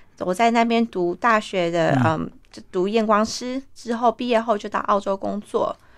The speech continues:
Speaker 1: 我在二零一六年的时候呢，跟我当时的未婚夫，就是现在的先生，一起辞职旅游一年的时间，
Speaker 2: 嗯哼。
Speaker 1: 就是绕环游世界一圈。然后我们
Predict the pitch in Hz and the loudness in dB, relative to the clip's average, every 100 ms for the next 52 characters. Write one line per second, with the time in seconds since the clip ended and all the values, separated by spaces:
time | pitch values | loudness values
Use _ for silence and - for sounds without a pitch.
0 | - - 190 196 254 - 277 247 247 277 | -20 0 2 4 4 4 -2 -2 -2 -2
1 | 247 202 185 - 202 226 208 185 202 202 | 0 -2 -4 -8 -4 0 0 0 0 0
2 | 190 165 165 214 233 196 180 165 185 - | 4 2 2 0 0 -2 2 4 2 0
3 | 247 240 240 240 - 233 226 202 - 202 | 0 2 2 0 -2 -2 -2 -8 -4 0
4 | 190 170 170 208 220 214 208 226 - - | 2 0 0 -2 0 0 0 -2 -12 -6
5 | 269 262 - 190 156 - - - 185 190 | -6 -4 -8 -2 -2 -4 -16 -12 -10 -10
6 | - 175 165 165 - - - 170 160 - | -6 -2 0 -2 -8 -18 -4 2 2 2
7 | 226 214 180 160 160 - 165 165 185 170 | -2 -6 -4 -4 -6 -4 -6 -2 2 4
8 | 127 131 120 - 220 220 214 196 170 165 | 6 4 0 -2 -4 2 2 4 0 0
9 | - 175 175 180 175 - 165 - - - | -6 -4 -4 -4 -10 -2 0 0 -6 -18
10 | - - - 180 180 | -20 -18 -4 -4 -4